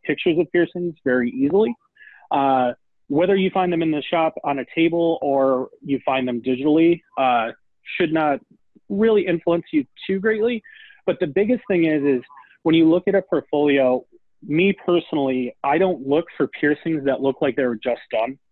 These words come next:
So I don't wanna see a piercing that, like, looks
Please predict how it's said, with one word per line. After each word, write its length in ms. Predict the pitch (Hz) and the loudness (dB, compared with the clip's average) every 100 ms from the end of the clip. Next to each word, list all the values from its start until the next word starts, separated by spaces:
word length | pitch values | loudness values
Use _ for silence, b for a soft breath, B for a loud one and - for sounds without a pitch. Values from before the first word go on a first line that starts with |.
| _ _ _ _ - | _ _ _ _ -6
So 320 | 160 139 135 - | 0 2 0 -2
I 80 | 143 | -2
don't 120 | 151 | 0
wanna 200 | 151 147 - | 0 -2 -2
see 100 | 139 | -2
a 40 | |
piercing 380 | - 143 - 135 | 0 -2 -2 -4
that, 220 | 127 120 | -4 -4
like, 240 | 135 117 107 _ _ _ b _ | -6 -8 -10 _ _ _ b _
looks 280 | 160 185 208 | 2 2 0